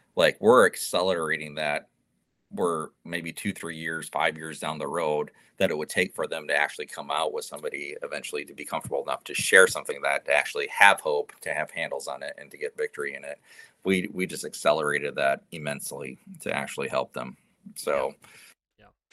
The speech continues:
Speaker 2: I agree with that. Anything else on second step conversations?
Speaker 1: Yeah, so second, so coming out of second step conversations, we're just taking notes. Um, we have a way that we enter that, those notes into our database so we don't lose those.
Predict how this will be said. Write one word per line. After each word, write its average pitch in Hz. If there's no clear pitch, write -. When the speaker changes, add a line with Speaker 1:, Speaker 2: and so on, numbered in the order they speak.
Speaker 2:
I -
agree 95
with 90
that. 85
Anything 180
else 156
on 131
second 117
step -
conversations? -
Speaker 1:
Yeah, 139
so 120
second, 139
so 110
coming 135
out 123
of 117
second 120
step 117
conversations, 104
we're 98
just 92
taking 95
notes. 87
Um, 78
we 101
have 95
a 82
way 90
that 82
we 92
enter 87
that, 85
those 90
notes 87
into 82
our 82
database 76
so -
we 78
don't 76
lose 85
those. 71